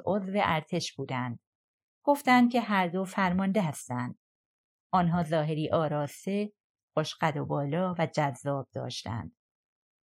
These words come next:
به نظر می‌رسید از داخل پوسترهای نظامی بیرون آمدند. یک بعد از ظهر طولانی را در کنار مردابی با یکدیگر صحبت کردیم. آنها دو عدد آبجو در آب گذاشته بودند تا خنک بشود.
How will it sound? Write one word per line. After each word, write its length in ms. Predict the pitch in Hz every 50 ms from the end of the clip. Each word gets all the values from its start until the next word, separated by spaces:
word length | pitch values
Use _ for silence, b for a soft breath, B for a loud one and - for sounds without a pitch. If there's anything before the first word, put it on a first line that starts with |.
| _ _ _ _ -
به 60 | 277 277
نظر 300 | 269 277 262 285 277 277
می‌رسید 480 | 262 269 262 262 254 - 262 262 240 -
از 200 | - 196 180 -
داخل 300 | 180 185 180 190 190 196
پوسترهای 760 | 196 - 202 196 - - 190 180 170 175 190 190 190 196
نظامی 500 | 196 196 196 190 175 185 180 175 180 202
بیرون 340 | 175 135 143 131 127 135 135
آمدند. 640 | 139 147 147 143 139 127 127 127 131 127 120 123 120 _ _ _ _ _ _ _ _ _ _ - -
یک 240 | 196 185 190 -
بعد 240 | - 175 165 156 165
از 120 | 165 160 160
ظهر 320 | 165 170 170 160 160 165
طولانی 600 | 165 - - 185 180 175 175 180 180 185 202 208
را 320 | 185 180 175 175 170 170 _ _ _ _ _ _ -
در 160 | 170 165 156
کنار 420 | 156 - - 170 170 165 160 165
مردابی 640 | 165 165 165 170 165 156 151 170 175 180 175 175 170
با 140 | 165 165 165
یکدیگر 580 | 156 151 156 151 - - 143 139 151 151 147 147
صحبت 540 | - - - 180 160 151 - 151 135 -
کردیم. 560 | _ - 120 120 107 - - 101 85 - - _ _ _ _ _ _ _ _ _ _ _ _ _ _ _ _ _ _ _ _ _ -
آنها 360 | 247 262 262 269 269 277 285
دو 120 | 269 277 262
عدد 340 | 208 214 208 208 208 208 208
آبجو 520 | - 190 180 175 175 - - 196 208 214
در 260 | 214 196 190 180 160 -
آب 240 | - 175 175 175 175 -
گذاشته 460 | - 175 165 180 175 175 175 - 226
بودند 440 | 214 220 214 208 214 214 214 220 214
تا 100 | - 202
خنک 460 | 190 196 - 180 180 180 170 175 -
بشود. 460 | - - - - - - 117 117 -